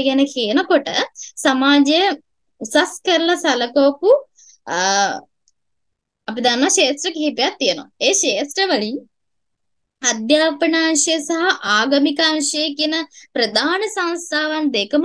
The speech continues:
පාලනය අයිති උනේ මේ බ්‍රාහ්මණයන්ට. ඊළඟට අපි කතා කරමු ශාස්ත්‍රීයන්ට අයිති කාර්යභාරයන් මොනවද කියලා.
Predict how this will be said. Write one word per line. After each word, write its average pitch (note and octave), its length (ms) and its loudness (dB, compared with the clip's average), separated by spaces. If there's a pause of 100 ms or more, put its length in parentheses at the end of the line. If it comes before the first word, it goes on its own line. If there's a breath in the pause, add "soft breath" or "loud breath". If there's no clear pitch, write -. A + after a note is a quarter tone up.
පාලනය C4 560 0
අයිති A#3+ 400 -4
උනේ A#3 260 -2
මේ C4+ 280 -2 (380 loud breath)
බ්‍රාහ්මණයන්ට. G#3 1000 -4 (1600)
ඊළඟට D#4 460 0
අපි D#4+ 200 0
කතා C#4 340 2
කරමු C4 380 -2 (120)
ශාස්ත්‍රීයන්ට C#4+ 880 -2 (560)
අයිති A3 300 -2
කාර්යභාරයන් G3+ 960 -2
මොනවද G#3+ 440 0
කියලා. G#3+ 360 -2